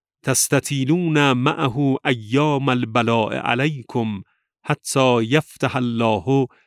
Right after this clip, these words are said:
لبقیة الابرار منکم. و این در وقتی است که جنگ شما در یک جا مجتمع گردد و ادامه پیدا کند و با تمام جد و اهتمام برپا شود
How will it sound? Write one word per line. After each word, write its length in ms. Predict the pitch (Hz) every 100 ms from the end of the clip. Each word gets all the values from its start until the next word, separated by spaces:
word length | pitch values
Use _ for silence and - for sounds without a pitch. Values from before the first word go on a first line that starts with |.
| _ -
لبقیة 720 | 123 107 120 175 160 135 127 -
الابرار 800 | 120 117 123 107 113 110 98 107
منکم. 720 | 123 160 156 - 113 101 95 _ _ _ _ _ _ _ _ _ -
و 60 |
این 300 | 110 113 123
در 160 | 120 113
وقتی 380 | 101 135 - 143
است 220 | 139 -
که 100 | 139
جنگ 380 | 117 143 165 147
شما 360 | 135 127 123 123
در 220 | 113 113
یک 340 | 107 143 - -
جا 260 | 139 127
مجتمع 640 | 127 123 - - 123 123 156
گردد 560 | 127 127 123 143 139 - _ _ -
و 100 | 113 -
ادامه 420 | 120 113 98 123
پیدا 400 | - 104 101 92
کند 400 | - 101 90 - - _ _ _ _ -
و 80 | 113
با 200 | 113 107
تمام 540 | - 123 139 147 135
جد 500 | 123 104 131 151 127
و 20 | 127 -
اهتمام 760 | 107 - 117 113 131 139 135 127 _ _ _
برپا 500 | 117 107 90 - 139
شود 520 | 139 143 143 143 147